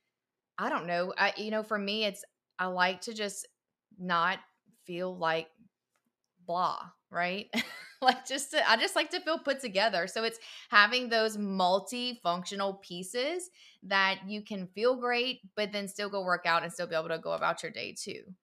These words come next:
Speaker 2: Yeah, well, that's kinda like what you were talking about, just making sure that, you know, in order for us to feel more confident, getting out, you know, doing your hair, doing your makeup, or just putting on something that you're gonna feel like your best self.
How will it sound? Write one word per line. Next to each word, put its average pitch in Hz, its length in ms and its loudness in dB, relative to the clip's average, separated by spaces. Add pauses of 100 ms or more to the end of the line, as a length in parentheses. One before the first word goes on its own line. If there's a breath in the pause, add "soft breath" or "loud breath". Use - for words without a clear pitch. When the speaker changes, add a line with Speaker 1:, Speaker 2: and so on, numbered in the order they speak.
Speaker 2:
Yeah, 233 160 -10
well, 226 80 -16
that's 247 280 -14
kinda 240 180 -12
like 226 180 -16
what 220 160 -18
you 214 100 -20
were 202 180 -20
talking 220 280 -20
about, 156 340 -18
just 196 240 -20
making 196 240 -20
sure 196 240 -20
that, 180 240 -20 (360)
you 202 120 -18
know, 180 380 -18
in 196 120 -16
order 202 280 -16
for - 100 -18
us 190 220 -16
to 196 60 -20
feel 196 200 -20
more 180 280 -20
confident, 185 500 -20 (500)
getting 190 300 -16
out, 175 140 -16 (160)
you 208 120 -18
know, 170 160 -18
doing 196 220 -20
your 185 100 -20
hair, 180 320 -20
doing 190 160 -20
your 185 100 -20
makeup, 180 460 -20
or 170 140 -20
just - 400 -20 (180)
putting 208 200 -20
on 190 180 -20
something 185 400 -20
that 170 160 -20
you're 180 100 -20
gonna 175 220 -20 (100)
feel 175 460 -18 (360)
like 170 260 -14
your 170 120 -14
best 165 260 -18
self. 147 300 -18